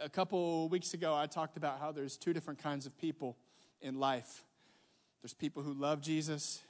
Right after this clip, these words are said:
and there's people who don't. In other words, there are people who belong to the church, and there are people who belong to the world.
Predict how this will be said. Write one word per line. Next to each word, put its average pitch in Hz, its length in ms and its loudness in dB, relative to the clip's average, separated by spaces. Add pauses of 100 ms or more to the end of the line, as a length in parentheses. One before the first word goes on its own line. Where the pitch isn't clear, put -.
(140)
and 127 100 -10
there's 120 140 -10
people 139 300 -6
who 123 120 -4
don't. 117 460 -4 (1200)
In 139 100 0
other 147 160 4
words, 139 480 2 (760)
there - 100 -8
are 127 80 -6
people 151 380 -4
who 147 140 -2
belong 131 420 0
to 131 120 -8
the 127 100 -8
church, - 580 -4 (460)
and 123 140 -4
there 120 80 2
are 120 60 0
people 143 320 -2
who 139 100 2
belong 123 380 0
to - 120 -6
the 120 100 -6
world. 110 440 -6